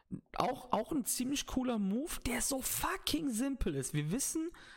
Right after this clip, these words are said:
dass Kenta auch gerne die P Ks macht, also wie Shibata.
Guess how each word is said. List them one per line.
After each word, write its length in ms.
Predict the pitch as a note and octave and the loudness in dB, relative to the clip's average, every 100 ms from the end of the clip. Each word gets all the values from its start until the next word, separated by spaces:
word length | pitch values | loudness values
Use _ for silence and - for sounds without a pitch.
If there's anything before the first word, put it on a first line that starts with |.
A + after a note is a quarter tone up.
| - | -2
dass 180 | - - | 0 2
Kenta 360 | G#3 A#3+ - | 0 2 2
auch 180 | F#3 - | 0 0
gerne 340 | D#3 F3 F#3+ | 0 2 0
die 140 | D3+ D#3 | -2 -2
P 160 | - | -2
Ks 400 | D3+ D#3 D#3+ - | 0 0 0 0
macht, 220 | C3+ B2 - | 0 0 0
also 220 | C3 B2+ | 0 0
wie 60 | |
Shibata. 720 | A#2+ D3 C3 C#3+ D#3 D#3 C#3+ | 0 0 2 0 0 0 0